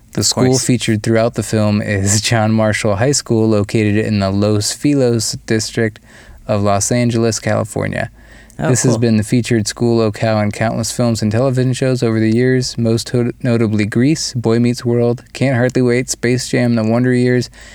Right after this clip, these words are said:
Speaker 1: and the nineteen ninety-two film Buffy the Vampire Slayer, a cult classic starring Christy Swanson and Luke Perry. Luke Perry is from Mansfield, Ohio."
Speaker 2: Oh, wow.
Speaker 1: Yeah.
Speaker 2: Doesn't, doesn't Luke Perry have, like, a,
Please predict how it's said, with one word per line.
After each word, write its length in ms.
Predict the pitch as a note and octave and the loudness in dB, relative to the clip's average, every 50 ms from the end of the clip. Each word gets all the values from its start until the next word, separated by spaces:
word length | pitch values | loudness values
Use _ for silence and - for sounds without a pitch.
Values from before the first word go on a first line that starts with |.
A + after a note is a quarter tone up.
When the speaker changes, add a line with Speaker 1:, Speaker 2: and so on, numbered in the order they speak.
| - - - _ - | -20 -20 -20 _ -4
Speaker 1:
and 160 | - A2 G#2+ | 0 0 2
the 60 | G#2 | 2
nineteen 400 | G#2 G#2 G#2+ A#2+ A#2+ - - B2+ | 2 2 2 0 0 0 0 0
ninety-two 560 | A#2+ A2+ A2+ A2+ A2+ A2 - - A#2 A#2 A2+ | 2 2 2 2 0 0 0 0 0 0 0
film 420 | G#2+ - - A#2+ A2+ A2 G#2+ G#2+ G2+ | 0 -2 -2 0 0 2 2 0 0
Buffy 300 | G#2 G#2 G#2 G#2 - B2 | 0 -2 -2 0 0 0
the 140 | G#2+ G2+ F#2+ | 0 0 0
Vampire 520 | F#2+ G2 G2 G#2 G#2+ G2+ G2+ F#2 F#2 G2 | 0 -2 0 0 -2 -2 -2 -2 -2 -4
Slayer, 440 | - - - G#2 - G1+ - - - - - - - - - - - - _ | -6 -4 -4 -4 -2 -2 -4 -6 -6 -10 -20 -20 -20 -20 -20 -20 -20 -8 _
a 80 | C3 | -6
cult 260 | - - B2 B2 C3 - | -4 0 -2 -2 -2 -2
classic 440 | - B2+ A#2+ A2 - - A#2 - | -2 0 0 0 0 -2 -4 -4
starring 340 | - - - A2 G#2 G#2 G2+ | -4 -2 0 0 2 0 0
Christy 420 | G2+ - - C3 B2 - - B2+ A2+ | -4 -2 -2 -4 -4 -2 -2 -2 -2
Swanson 520 | - - - A#2+ B2 A#2+ - - C3+ B2+ | -2 -2 -2 0 0 0 0 0 0 0
and 180 | A2 G#2 G#2 G#2 | 0 0 0 0
Luke 240 | A2+ A2+ - - | 0 -2 -4 -4
Perry. 380 | - G#2+ G#2 G2+ F#2 - G#2+ - - - - - - | -2 -2 -2 0 -2 -4 -8 -12 -16 -20 -20 -12 -4
Luke 240 | - A#2 A#2+ B2 - | -2 -2 -2 -2 -2
Perry 320 | - A#2 A2+ A#2 A#2+ A#2+ | -2 0 0 2 0 0
is 220 | A#2 A2 A2+ - - | -2 -2 -4 -4 -4
from 360 | - - C#3 C3+ C3+ C#3 C3+ | -2 0 0 2 2 2 0
Mansfield, 480 | C#3 D3+ D#3 D3+ - - - - G1+ F2+ | 2 0 0 -2 -4 -4 -4 -4 -2 -2
Ohio." 440 | E2+ - - - - - - - - - - - - - - - - - - - | -2 -2 -2 -4 -4 -4 -6 -6 -10 -16 -20 -20 -20 -20 -20 -20 -20 -18 -12 -8
Speaker 2:
Oh, 340 | B2 C#3 - C#3 B2+ A2 | -8 -6 -4 -2 -2 -2
wow. 400 | G2 F#2+ G2 A2 A#2+ G#2+ F#2 - - - - - - - - - - - - - - - - - | -2 -2 -4 -2 -2 -4 -4 -6 -10 -20 -20 -20 -20 -20 -20 -20 -20 -20 -20 -20 -20 -20 -14 -10
Speaker 1:
Yeah. 160 | - A2+ G2+ | -6 -2 0
Speaker 2:
Doesn't, 360 | G3 G#3 B3 A3+ F#3 - - - - - - - - - - | 0 2 2 0 -2 -4 -8 -12 -20 -20 -20 -20 -20 -14 -8
doesn't 320 | - G3 F#3+ A3 F#3 - | -6 -4 -2 -2 0 0
Luke 160 | D#3+ D#3+ - - | -2 -4 -4 -4
Perry 280 | - F3 D#3+ D#3+ D#3 | -4 -2 0 0 0
have, 200 | D3+ C#3 C3+ C3 | 0 -2 -2 0
like, 220 | C3+ B2+ A#2 - A#2 | 0 -2 0 0 -2
a, 480 | A2 G#2 G2+ G2 F#2+ F#2+ F#2 F2+ F2+ | 0 0 0 0 -2 -2 -4 -4 -6